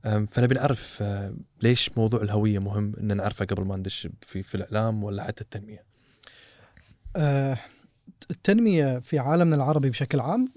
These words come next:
Speaker 2: بالكويت بشكل خاص، قاعدة تواجه تحديات وايد. جزء من هذه التحديات هي التحديات ما بين المؤيدين والمتحفظين والمترددين.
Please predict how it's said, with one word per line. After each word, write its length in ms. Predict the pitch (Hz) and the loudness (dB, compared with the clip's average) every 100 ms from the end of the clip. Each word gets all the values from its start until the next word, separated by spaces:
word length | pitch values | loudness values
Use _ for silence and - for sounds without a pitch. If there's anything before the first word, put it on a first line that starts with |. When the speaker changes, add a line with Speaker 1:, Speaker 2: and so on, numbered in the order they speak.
| - | -6
Speaker 2:
بالكويت 480 | 185 - 190 175 | -6 -2 -2 0
بشكل 340 | 139 - 143 135 | -4 -6 -8 -8
خاص، 480 | - 160 196 - - _ _ _ _ _ _ _ _ | -4 -4 -4 -8 -12 _ _ _ _ _ _ _ _
قاعدة 200 | 160 175 | 0 2
تواجه 360 | 180 185 196 160 | 2 2 2 2
تحديات 640 | 139 135 151 127 135 123 | 0 -4 -4 -2 -2 -4
وايد. 300 | 185 226 - - _ _ _ _ _ _ _ - | -10 -16 -18 -20 _ _ _ _ _ _ _ -2
جزء 260 | 220 208 | 0 2
من 100 | 185 | 2
هذه 240 | 156 175 156 | 4 2 0
التحديات 840 | 135 143 151 127 139 175 202 - - | -2 -2 -2 -2 -2 0 -4 -8 -6
هي 140 | 165 175 | -2 -2
التحديات 760 | - 151 151 135 151 165 156 | -2 -4 -4 -2 0 0 0
ما 120 | 143 | -2
بين 500 | 135 147 147 143 151 - | 0 0 0 0 -2 -6
المؤيدين 880 | 147 139 151 139 131 127 165 196 202 - _ _ _ _ - | -4 -4 -2 -2 -2 0 0 0 -2 -6 _ _ _ _ -4
والمتحفظين 1080 | 143 143 139 131 143 - - 147 147 196 196 | 0 2 0 -2 -4 -4 -4 -2 0 0 2
والمترددين. 960 | 175 170 156 156 147 131 131 127 107 | 2 2 0 -2 -2 -2 -2 -2 -4